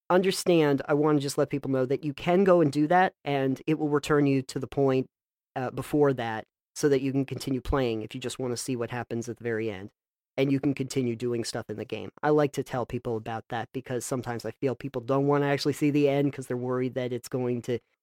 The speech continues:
ruin their experience for further play. Doesn't happen here. Like, the platforming elements are really nice, especially when you're exploring the different islands that you go to,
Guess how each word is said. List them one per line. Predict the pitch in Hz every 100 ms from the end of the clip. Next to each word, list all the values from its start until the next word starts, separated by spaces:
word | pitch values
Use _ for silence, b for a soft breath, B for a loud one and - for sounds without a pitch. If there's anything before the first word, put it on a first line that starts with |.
| -
ruin | 139 151 143 131
their | 127
experience | 127 - - 139 131 127 120 127 - _ _ -
for | 139
further | - 135 117
play. | - 131 95 95 _ _ _ _ -
Doesn't | 156 143
happen | 131 120 110
here. | 110 - _ _ _ _ -
Like, | 196 180
the | 190
platforming | - 220 254 233 202 175
elements | 170 170 156 151 -
are | - 143 139 131
really | 147 165 156
nice, | 135 123 -
especially | - 160 - 170
when | 143 135
you're | 131
exploring | - - 139 135 135 131
the | 127
different | 131 123 -
islands | 123 135 139 139 131
that | 127 -
you | 123
go | 117 127 135
to, | 135 - 139 135 135